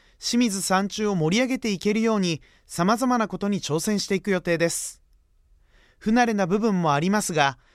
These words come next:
足りない部分を仲間と補い合い、笑顔があふれる山中に成長していきたいと思います。静岡市立清水第三中学校の様子をお伝えしました。代わって、静岡市立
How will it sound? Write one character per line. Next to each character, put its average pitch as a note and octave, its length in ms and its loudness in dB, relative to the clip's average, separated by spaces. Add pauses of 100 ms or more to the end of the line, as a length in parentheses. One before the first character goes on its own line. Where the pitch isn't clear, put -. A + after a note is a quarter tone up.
(200)
足 E3+ 120 0
り G#3+ 80 2
な B3+ 120 2
い B3+ 80 0
部 B3 140 0
分 A3+ 240 0
を E3 200 2
仲 D3 280 -2
間 A#3 120 2
と F3 200 0
補 D3+ 40 -4
い F3 160 -2
合 G3+ 320 2
い、 D#3 220 -4 (280)
笑 A3+ 120 4
顔 B3+ 220 2
が D3 160 2
あ C3 80 0
ふ E3+ 140 -2
れ C4 100 0
る A#3+ 80 0
山 F#3+ 240 0
中 F#3 180 -4
に F3 240 -2
成 F#3+ 220 0
長 B3 200 0
し - 100 -4
て A#3+ 100 0
い A#3 80 -2
き - 60 -16
た A#3+ 120 0
い A#3 80 -2
と A#3+ 140 2
思 E3+ 180 2
い E3 60 -2
ま D#3 140 -2
す。 - 340 -10 (1400)
静 E3+ 300 -2
岡 C4 220 0
市 C4 160 0
立 F3+ 340 -2
清 A#3+ 240 -2
水 F3 260 0
第 D#3 220 0
三 C4 240 -2
中 B3+ 180 -2
学 B3+ 200 0
校 A3 160 0
の G3+ 80 0
様 G3+ 120 0
子 F#3+ 140 -2
を G#3 160 2
お D3 60 -2
伝 D#3 240 -4
え - 20 0
し D3 120 -4
ま D#3 100 -2
し - 100 -2
た。 C#3 200 0 (1700)
代 D#3+ 160 0
わ G3 80 4
っ - 80 -10
て、 F3+ 240 0 (280)
静 E3 280 -4
岡 C4 240 0
市 B3 140 -2
立 F3+ 360 -4